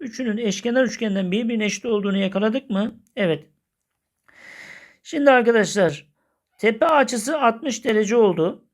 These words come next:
Tepe açısı altmış. Tabanımıza ne kaldı? Yetmiş. O zaman bu açımız da yetmiş derece olacak mı? Evet. Bir ikizkenarlık daha yakaladım. Yani bu iki çizgi ile bu tırtıklı çizgilerin birbirine eşit olduğunu yakalamış olduk.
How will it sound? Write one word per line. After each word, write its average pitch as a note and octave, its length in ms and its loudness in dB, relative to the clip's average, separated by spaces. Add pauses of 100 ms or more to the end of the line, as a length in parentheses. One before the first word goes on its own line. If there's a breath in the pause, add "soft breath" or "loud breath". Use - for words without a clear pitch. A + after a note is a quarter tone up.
(100)
Tepe G3+ 220 -6
açısı A3 380 0
altmış. F#3+ 360 0
Tabanımıza B3+ 560 0
ne C#4 160 -2
kaldı? A3+ 280 2
Yetmiş. G#3 480 -2
O A#3+ 120 -4
zaman B3 300 -4
bu D4+ 100 0
açımız C4 340 -2
da B3 40 -2
yetmiş A3 440 -4
derece A3 280 -2
olacak A3 360 0
mı? G#3+ 280 -4 (160)
Evet. E3 440 -2
Bir D#4 120 -2
ikizkenarlık A3 720 -2
daha G#3+ 180 2
yakaladım. F3 480 -2
Yani G3 280 0
bu B3 80 -6
iki B3+ 260 -4
çizgi A#3+ 320 -6
ile G#3+ 400 2 (300 loud breath)
bu G#3+ 100 -18
tırtıklı B3 500 -4
çizgilerin A3 600 0
birbirine A3 400 0
eşit G#3+ 220 -4
olduğunu A3 300 0
yakalamış A3 520 2
olduk. - 340 -2